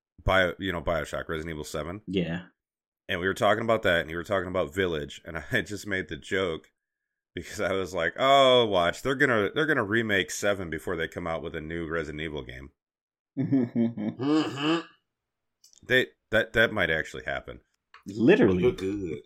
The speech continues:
Speaker 3: Oh, you're good.
Speaker 1: They're like, "Why would we make another? We could just remake this. And by the time we get to the end of remaking Village, we can go back and remake one again."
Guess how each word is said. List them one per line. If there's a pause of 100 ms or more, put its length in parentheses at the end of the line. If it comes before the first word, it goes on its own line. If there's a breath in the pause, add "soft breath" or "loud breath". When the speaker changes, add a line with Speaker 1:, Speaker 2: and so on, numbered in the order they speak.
(120)
Speaker 3:
Oh,
you're
good. (640)
Speaker 1:
They're
like,
"Why
would
we
make
another? (140)
We
could
just
remake
this.
And
by
the
time
we
get
to
the
end
of
remaking
Village,
we
can
go
back
and
remake
one
again."